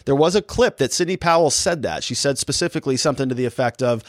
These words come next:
uh, "Yeah, Dominion did interfere in this election." And they also go on to, to explain that this is just the opening statement. There's gonna be more information coming, but that is one thing that I've been missing from Miss Powell for a long time. I don't know what the connection is.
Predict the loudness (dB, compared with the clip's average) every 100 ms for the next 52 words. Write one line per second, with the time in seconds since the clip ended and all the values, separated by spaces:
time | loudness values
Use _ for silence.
0 | -18 -4 -2 2 2 2 2 2 2 2
1 | 2 2 -2 0 0 2 0 0 0 -2
2 | -2 -2 -2 -4 -8 -12 -18 -16 -4 -2
3 | -2 0 2 4 4 4 4 4 4 2
4 | 0 0 -4 -2 -2 0 0 -2 -2 -2
5 | 0 -2 -2 -2 -2 2 2 2 0 0
6 | 2 0 0 -2 -4 -2 0 2 2 4
7 | 4 2 0 0 2 0 -4 -4 -2 0
8 | -2 -6 -12 -4 -2 2 2 0 0 -2
9 | 0 -2 0 0 0 0 0 0 0 -2
10 | -4 -2 0 0 -2 -2 2 4 2 0
11 | -8 -4 0 2 2 4 4 4 2 0
12 | 0 0 0 0 2 4 6 4 2 -6
13 | -6 2 2 2 -4 -2 -2 -2 -2 -2
14 | -4 -6 -8